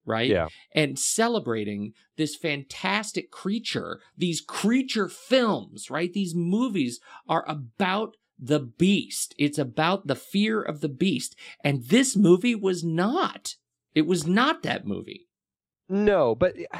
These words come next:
Speaker 2: you know, I don't know if I was expecting a horror, uh, film. I was expecting
Speaker 1: What?
Speaker 2: sci-fi for sure.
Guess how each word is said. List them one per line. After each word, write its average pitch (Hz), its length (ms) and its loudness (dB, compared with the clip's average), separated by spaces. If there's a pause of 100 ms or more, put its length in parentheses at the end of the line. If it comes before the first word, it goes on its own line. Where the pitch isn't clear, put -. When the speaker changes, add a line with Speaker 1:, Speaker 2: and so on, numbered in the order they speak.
Speaker 2:
you 190 160 -2
know, 208 180 0
I 240 100 -2
don't 370 180 -4
know 170 160 6
if 160 100 0
I 156 160 2
was 156 200 0
expecting 107 800 -4 (240)
a 92 260 -2
horror, 90 500 0 (160)
uh, 73 300 -2 (100)
film. 85 380 0 (160)
I 123 120 4
was 139 140 4
expecting 349 500 2
Speaker 1:
What? 95 80 -6
Speaker 2:
sci-fi 104 560 0
for 82 140 -12
sure. 82 460 -4